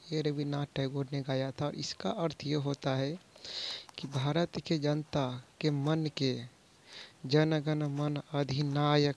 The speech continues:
जय हो", सबका जो है अधिनायक आप ही, भारत भाग्य विधाता,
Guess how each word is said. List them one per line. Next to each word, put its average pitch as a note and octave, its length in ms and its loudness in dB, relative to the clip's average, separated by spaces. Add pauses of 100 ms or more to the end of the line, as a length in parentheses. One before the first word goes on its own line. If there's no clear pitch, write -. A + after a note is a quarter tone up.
(100)
जय C3+ 260 -4
हो", B2+ 220 -8 (200)
सबका D#3+ 640 0
जो D3+ 140 2
है D3 240 2
अधिनायक C#3+ 760 2
आप C3 260 0
ही, C3 220 -6
भारत C#3+ 640 -2
भाग्य C3+ 520 -4
विधाता, C3 640 -6